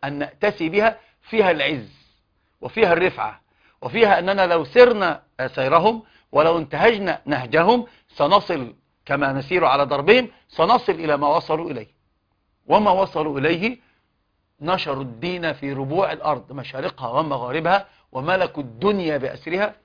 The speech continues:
في مدة وجيزة من عمر الزمن. توقفنا في الحلقة الماضية في الكلام على عز هذه الأمة، على خيرية هذه الأمة، أن من الخيرية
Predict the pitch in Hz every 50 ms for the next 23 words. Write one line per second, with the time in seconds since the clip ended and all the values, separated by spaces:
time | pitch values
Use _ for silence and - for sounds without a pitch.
0 | _ _ _ _ _ _ _ _ _ - 131 131 147 143 127 117 127 - - 123
1 | 120 120 120 117 127 135 120 110 127 131 - _ _ _ _ _ _ _ _ 117
2 | 117 120 120 139 135 127 117 - - 117 104 107 _ _ _ _ _ _ _ _
3 | _ _ - 117 139 - - 196 208 - 196 170 143 123 110 - 165 160 - 147
4 | 127 127 123 117 135 156 170 - _ _ _ _ _ _ _ _ _ 143 - -
5 | - 151 175 180 160 147 131 131 127 117 135 165 165 127 110 127 139 143 123 127
6 | - - 135 131 131 147 156 151 - 127 139 131 117 113 131 123 139 151 156 131
7 | - - 143 143 123 120 123 123 - _ _ _ _ _ 123 127 - 135 139 151
8 | 170 185 185 - _ _ _ - 139 143 156 175 208 220 226 202 - - 156 151
9 | 143 151 160 185 202 -